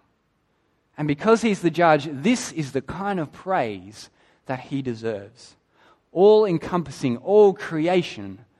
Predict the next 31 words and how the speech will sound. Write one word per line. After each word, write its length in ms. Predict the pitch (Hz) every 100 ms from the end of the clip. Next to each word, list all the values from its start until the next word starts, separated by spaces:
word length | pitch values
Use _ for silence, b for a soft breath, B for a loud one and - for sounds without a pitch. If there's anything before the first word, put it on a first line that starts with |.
| _ _ _
joining 440 | - 135 127 107
in. 180 | 113 104 - _ _ _ _ _ _ _ _ _ _ _ _ _ _ _ _ _ _ _ _ _ _ _ _ -
We 100 | 160
long 300 | 180 214 170
for 120 | 101
this, 220 | 92 -
don't 300 | - 147 90
we? 80 | - - _ _ _ _ _ _ _ _ _ _ -
Even 220 | 226 247
if 120 | 240
we 80 | 208
don't 240 | 196 156
realize 420 | 165 208 147 120
it, 100 | 131
even 220 | 147 254 302
if 140 | 277
we're 80 | 226
uncomfortable 720 | 170 175 - 247 262 190 180
with 140 | 165
this 180 | 170 170 -
image 300 | 220 233 170
of 140 | 151
God 240 | 175 202 170
being 240 | 180 147
judge, 520 | 147 170 123 127 - _ _ _ _ _ _ _
we 220 | 190 208
long 340 | 170 208 254 247
for 200 | - 135
him 380 | 139 185 127 117
to 120 | 127
come 440 | - 214 196 151